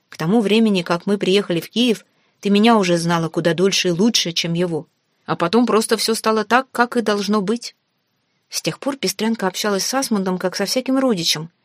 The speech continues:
и лишь вспомнив порой, что этот человек — отец ее ребенка, испытывала тайное смятение и стыд, как если бы родила дитя от брата. И этим не делилась ни с кем.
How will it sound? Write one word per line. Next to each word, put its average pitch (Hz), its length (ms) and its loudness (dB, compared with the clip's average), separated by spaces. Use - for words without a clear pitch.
и 202 80 -2
лишь 196 180 0
вспомнив 190 480 0
порой, 196 260 0
что - 160 -2
этот 190 180 -4
человек — 190 440 0
отец 185 300 -2
ее 185 160 -2
ребенка, 185 500 -2
испытывала 208 540 -2
тайное 214 320 2
смятение 240 540 2
и 226 100 -2
стыд, - 460 -4
как 180 240 -6
если 196 240 -2
бы 180 240 -4
родила 196 400 -2
дитя 190 380 -4
от 202 100 -6
брата. 185 380 -6
И 190 160 0
этим 226 220 2
не 220 100 2
делилась 190 420 -2
ни 196 60 -2
с 190 100 -6
кем. 156 260 -12